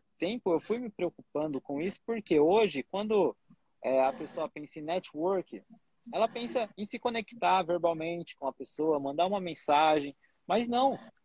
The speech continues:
O que aquela pessoa que tá interessada em se conectar com você, sendo artista, primeiro ela vai olhar seu trabalho,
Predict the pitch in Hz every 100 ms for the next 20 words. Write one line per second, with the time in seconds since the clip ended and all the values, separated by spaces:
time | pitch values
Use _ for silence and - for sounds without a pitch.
0 | - 147 - 240 180 180 233 254 226 -
1 | 214 202 - - 175 - 160 - 170 156
2 | 151 147 - - 151 151 139 - - 180
3 | 165 - 160 - 143 131 - 202 156 110
4 | - 131 127 120 - 196 - 214 196 202
5 | 226 220 220 214 - 208 240 196 202 185